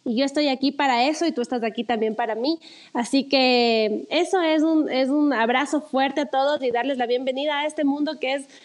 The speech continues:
maravilloso. Es totalmente gratis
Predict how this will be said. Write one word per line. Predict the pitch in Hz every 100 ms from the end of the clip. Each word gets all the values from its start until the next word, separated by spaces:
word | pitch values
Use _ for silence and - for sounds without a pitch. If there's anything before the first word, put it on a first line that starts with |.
| _
maravilloso. | 262 294 320 277 233 269 294 339 330
Es | - 359 - - _ -
totalmente | 285 277 330 330 320 320 320 285
gratis | 269 269 277 311